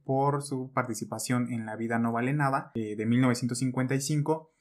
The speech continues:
y también recibe el Oso de Plata del Festival Internacional de Cine de Berlín, pero que, pues, se lo entregan,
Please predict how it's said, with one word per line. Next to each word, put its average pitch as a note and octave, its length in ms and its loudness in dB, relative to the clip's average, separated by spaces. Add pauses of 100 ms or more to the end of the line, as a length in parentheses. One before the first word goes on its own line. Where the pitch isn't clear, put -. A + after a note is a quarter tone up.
(260)
y C3+ 160 -2
también C#3 420 6
recibe D#3+ 680 0
el A#2+ 160 2
Oso C3+ 220 0
de B2+ 100 2
Plata B2 400 2
del B2 140 2
Festival A#2 360 -2
Internacional A#2 600 -2
de B2 140 0
Cine B2 260 0
de B2 140 -2
Berlín, C3+ 560 -2 (300)
pero B2 220 6
que, B2+ 160 2
pues, A#2+ 500 -4
se - 180 -2
lo A#2 80 4
entregan, C3 760 0